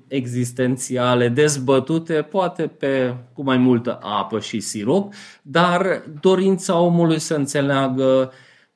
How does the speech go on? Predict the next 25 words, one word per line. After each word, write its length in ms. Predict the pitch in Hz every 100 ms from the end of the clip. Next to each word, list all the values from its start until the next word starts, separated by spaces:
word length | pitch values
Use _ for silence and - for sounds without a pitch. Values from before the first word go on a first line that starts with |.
| _
câteva 440 | - 185 170 143 139
chestii 360 | 151 139 139
de 120 | 120
bază 380 | 117 135 131 117
în 80 | 104
viață, 520 | 113 147 156 - 180 -
îi 240 | 202 156
acolo 400 | 123 117 110 101
și 180 | 104 123
în 140 | 107
manele, 680 | 113 113 117 123 95 104 110
că, 200 | - 110 104
no, 180 | 107
Mărie, 440 | 90 101 107 110 98
de 100 | 110
ce 240 | - 156
nu 140 | 117 113
mă 220 | 104 98
vrea 300 | 98 104 101
și 180 | - 101
vrea 220 | 98 95
pe 180 | - 92
ălălalt? 520 | 92 76 80 87 92
Sau, 380 | - 107 107 113
deci, 300 | 120 120